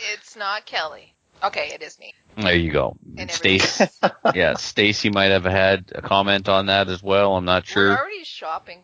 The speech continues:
Speaker 1: Know that,
Speaker 2: That's
Speaker 1: right?
Speaker 2: fantastic.
Speaker 1: <laughs> Yeah, we are.
Speaker 2: So,
Speaker 1: Seriously.
Speaker 2: yeah.
Speaker 1: <laughs> Yeah.
Speaker 2: Hon-, honk if you think I'm pretty. Swerve if you think I'm ugly.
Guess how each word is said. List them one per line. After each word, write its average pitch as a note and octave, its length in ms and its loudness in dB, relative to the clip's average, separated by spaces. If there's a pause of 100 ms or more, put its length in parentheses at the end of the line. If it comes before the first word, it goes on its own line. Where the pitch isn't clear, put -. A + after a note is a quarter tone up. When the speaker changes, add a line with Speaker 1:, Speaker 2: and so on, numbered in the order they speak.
Speaker 1:
Know - 160 -20
that, - 120 -18
Speaker 2:
That's - 260 -6
Speaker 1:
right? - 80 -14
Speaker 2:
fantastic. F#2 1000 2
Speaker 1:
<laughs> - 60 -20 (1040)
Yeah, E4 140 -8 (100)
we D#4+ 60 -8
are. D#4+ 300 -2
Speaker 2:
So, - 520 -4 (160)
Speaker 1:
Seriously. - 280 -10
Speaker 2:
yeah. A1 260 -4
Speaker 1:
<laughs> - 20 -8
Yeah. E4 120 -2 (500)
Speaker 2:
Hon-, F2 260 2
honk G2+ 380 0
if F2+ 100 -2
you F2+ 100 -2
think F2 200 -4
I'm E2+ 160 0
pretty. D2 400 -2 (420)
Swerve G2+ 520 0
if F#2+ 140 2
you F#2 120 2
think F#2 220 0
I'm F2 140 2
ugly. D2 360 0